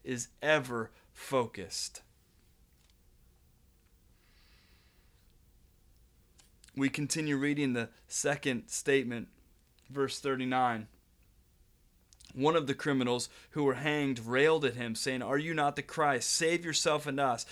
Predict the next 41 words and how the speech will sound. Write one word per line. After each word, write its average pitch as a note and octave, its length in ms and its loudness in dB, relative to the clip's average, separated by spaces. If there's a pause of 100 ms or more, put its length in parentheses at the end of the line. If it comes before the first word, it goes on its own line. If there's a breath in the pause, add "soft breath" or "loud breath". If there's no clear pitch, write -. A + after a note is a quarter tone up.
(140 loud breath)
But D3+ 160 2
the D#3 160 2
other G#3 240 6
rebuked C3+ 480 -4
him, A#2+ 140 -2
saying, B2+ 320 -2
"Do C3 120 -6
you G#3+ 160 -2
not D3+ 320 0
fear D#3+ 220 -2
God, C#3 400 2 (240 loud breath)
since D#3+ 300 -4
you F#3 120 2
are D3+ 120 2
under D#3 160 -2
the C3+ 100 -6
same D#3+ 300 0
sentence D3 420 -4
of B2 140 -10
condemnation, C#3+ 720 0
and B2+ 200 -2
we D#3+ 200 0
indeed C#3 340 0
justly, B2+ 480 -2
for C#3+ 140 -6
we C#3 180 0
are D3 80 2
receiving C#3+ 440 -2
the A#2 60 -2
due C3+ 240 0
reward C3+ 540 0 (220 loud breath)
of C3+ 100 -4
our B2+ 140 0
deeds? C3+ 440 0 (240 loud breath)
But C#3+ 180 -4
this F3+ 260 4
man E3 180 0
has D3 160 0
done D3+ 220 2
nothing D3+ 360 0
wrong." D3 380 6